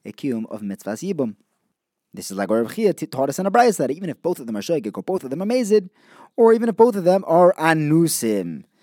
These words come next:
So the Gemara says, what is a case of Yibum done Be'oines? If you're gonna tell me that it's a case where Goyim forced them into the relationship, Rava says, you cannot have a case of Oines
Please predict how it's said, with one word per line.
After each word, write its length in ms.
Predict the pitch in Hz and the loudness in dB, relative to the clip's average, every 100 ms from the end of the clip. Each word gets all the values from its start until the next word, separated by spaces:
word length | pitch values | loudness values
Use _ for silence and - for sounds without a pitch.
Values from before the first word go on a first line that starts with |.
| _ _ | _ _
So 160 | _ - | _ -16
the 40 | |
Gemara 300 | 85 120 127 | -8 -4 -4
says, 840 | - 135 110 95 98 95 95 - - _ _ _ _ | -4 -2 -2 -2 -4 -8 -12 -18 -20 _ _ _ _
what 360 | 98 123 220 - | -12 -8 -8 -6
is 160 | 175 156 | -4 -4
a 60 | 151 | -4
case 280 | 143 135 | -4 -4
of 80 | 117 | -6
Yibum 540 | 110 180 151 143 160 165 _ | -6 -2 2 2 0 -8 _
done 260 | 139 139 127 | -2 -2 0
Be'oines? 760 | 127 - 107 87 78 - - _ _ _ _ _ _ _ | -2 -2 -6 -6 -10 -16 -20 _ _ _ _ _ _ _
If 100 | 190 | -10
you're 60 | 131 | -6
gonna 120 | 113 | -6
tell 140 | 101 | -4
me 60 | 104 | -4
that 100 | 101 | -2
it's 140 | 101 | -4
a 40 | 104 | -8
case 500 | 117 107 - - _ _ _ _ _ _ _ | -6 -6 -8 -16 _ _ _ _ _ _ _
where 180 | 101 110 | -4 -4
Goyim 440 | 110 120 123 123 117 | 0 4 4 4 -2
forced 380 | - 120 117 | -4 -6 -4
them 160 | 117 113 | -4 -4
into 160 | 113 110 | -4 -4
the 80 | |
relationship, 600 | 107 123 151 151 110 - _ _ _ _ _ _ _ - | -4 -6 -8 -12 -12 -14 _ _ _ _ _ _ _ -2
Rava 260 | 101 92 | -2 -2
says, 500 | - 82 90 143 - _ _ _ _ _ _ | -6 -8 -8 -10 -20 _ _ _ _ _ _
you 120 | 113 | -8
cannot 280 | 110 165 165 | -6 -4 -4
have 240 | 143 160 151 | -2 -2 -4
a 40 | |
case 380 | - 180 220 - | -6 -4 -2 -2
of 100 | 151 - | -4 -2
Oines 680 | 170 156 123 104 - - | 0 0 0 -2 -8 -16